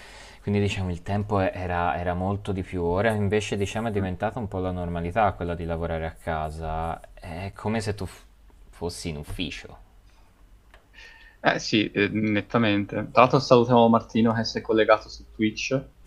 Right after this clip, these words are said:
Speaker 1: Ciao, Marti. <laughs>
Speaker 2: Eh, eh sì, appunto, magari, eh, quando, quando si è appunto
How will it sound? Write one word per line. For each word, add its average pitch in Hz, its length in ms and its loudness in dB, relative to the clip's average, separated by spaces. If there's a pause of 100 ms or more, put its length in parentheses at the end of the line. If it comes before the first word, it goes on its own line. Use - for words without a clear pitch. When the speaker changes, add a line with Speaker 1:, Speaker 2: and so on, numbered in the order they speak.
(140)
Speaker 1:
Ciao, - 280 4
Marti. 110 480 8
<laughs> - 580 2 (840)
Speaker 2:
Eh, 110 420 10 (840)
eh 120 100 2
sì, 156 160 8
appunto, 117 540 8
magari, 117 500 8
eh, - 120 -12 (920)
quando, 120 280 2
quando 113 240 0
si 117 160 2
è 110 220 10
appunto 104 1300 0